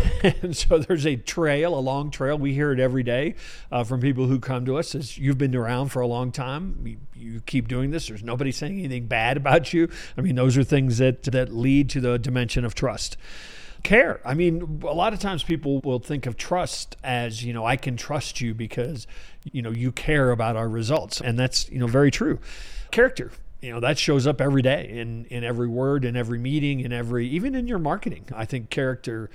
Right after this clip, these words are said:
shows up as a dimension of trust. And then communication, certainly owning up to mistakes, <laughs> you know, being, being honest about what, uh, somebody can expect, you know, celebrating the wins,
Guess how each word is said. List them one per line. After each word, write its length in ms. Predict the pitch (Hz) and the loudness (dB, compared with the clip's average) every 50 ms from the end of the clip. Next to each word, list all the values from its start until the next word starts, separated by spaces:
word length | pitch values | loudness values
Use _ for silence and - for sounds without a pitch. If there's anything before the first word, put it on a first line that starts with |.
| - - - | -16 -18 -10
shows 320 | - - - 139 131 120 110 | -6 -2 0 2 2 2 2
up 180 | 127 120 104 | 2 0 2
as 180 | 123 117 113 107 | 0 0 0 0
a 60 | 117 | 0
dimension 400 | 113 117 117 120 113 107 - 123 | 0 0 0 0 0 0 0 -2
of 120 | 113 104 - | -4 -2 0
trust. 400 | - - 120 107 - - - - | 2 2 2 2 0 -2 -2 0
And 120 | 143 139 | 4 6
then 260 | 160 160 151 131 110 - - - - - - - - - - - - - - - - - - - | 6 6 6 4 0 -4 -6 -8 -8 -8 -10 -12 -12 -14 -16 -18 -16 -16 -14 -14 -12 -12 -10 -4
communication, 640 | - 180 185 214 202 127 - 190 196 - - 117 - | 0 2 2 4 4 4 6 4 4 4 2 0 0
certainly 460 | - 165 160 151 151 143 139 120 - - - - - - - - - - - - | 0 0 0 0 0 -2 -2 -2 -2 -6 -10 -12 -12 -12 -12 -12 -12 -10 -6 -4
owning 320 | - 165 175 156 156 165 | -2 0 2 2 2 2
up 120 | 180 175 - | 0 0 -2
to 60 | 170 | -4
mistakes, 640 | 170 165 - - - 165 202 - - - - - - | -4 -4 -4 -2 -2 -2 -2 -4 -6 -10 -6 0 4
<laughs> 20 | |
you 80 | - 151 | 4 4
know, 120 | 120 170 | 4 4
being, 420 | 151 113 170 - 175 160 151 139 131 - - - - - - - | 2 0 0 2 2 2 2 2 -2 -6 -12 -16 -18 -12 -4 2
being 220 | 151 151 151 147 | 4 4 4 4
honest 360 | 143 139 147 156 156 147 - - | 4 4 4 2 0 -2 -4 -4
about 320 | 139 147 143 143 135 120 | -2 0 0 0 -2 -2
what, 420 | 123 127 135 143 139 - - - | -2 -2 -2 -2 -2 -6 -8 -6
uh, 140 | - 127 127 | -4 -4 -2
somebody 320 | - - 147 135 131 135 127 | -2 -2 -2 -2 0 -2 -2
can 220 | - - 139 127 | -2 -4 -4 -4
expect, 640 | 127 123 - - - 151 151 160 - - - - - - - - - - - - | -4 -6 -6 -8 -4 -2 -4 -4 -4 -8 -16 -18 -18 -18 -20 -20 -20 -20 -16 -10
you 120 | - 113 | -8 -6
know, 100 | 110 113 | -6 -4
celebrating 920 | 117 - - 160 156 185 170 135 202 135 127 117 110 113 113 113 113 117 120 | -4 -4 -2 0 2 2 2 2 0 -2 -2 -2 -2 -4 -6 -6 -6 -4 -2
the 100 | 120 123 | 0 0
wins, 520 | 120 131 175 202 135 113 110 107 - - | 2 2 0 0 -2 -4 -10 -12 -10 -8